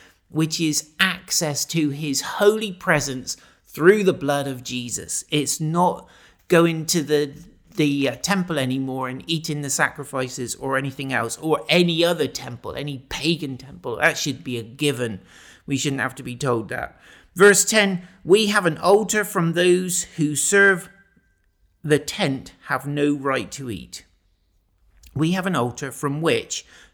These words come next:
those who serve the tent have no right to eat. So the priesthood of the old covenant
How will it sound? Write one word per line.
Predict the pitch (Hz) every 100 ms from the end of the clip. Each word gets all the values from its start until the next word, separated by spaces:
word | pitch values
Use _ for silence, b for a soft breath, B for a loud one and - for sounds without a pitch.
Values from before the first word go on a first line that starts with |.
| -
those | 175 190 180
who | 147
serve | - 190 190 180
the | 170
tent | - 160 123
have | 120 127
no | 127 135 131
right | 127 123 -
to | 135 123
eat. | 113
So | - 143
the | 131
priesthood | - - 196 175 - 131 123 - _ b b b b b b 151
of | 151 139
the | 151 143 -
old | 156 175 170
covenant | - 165 139 123 113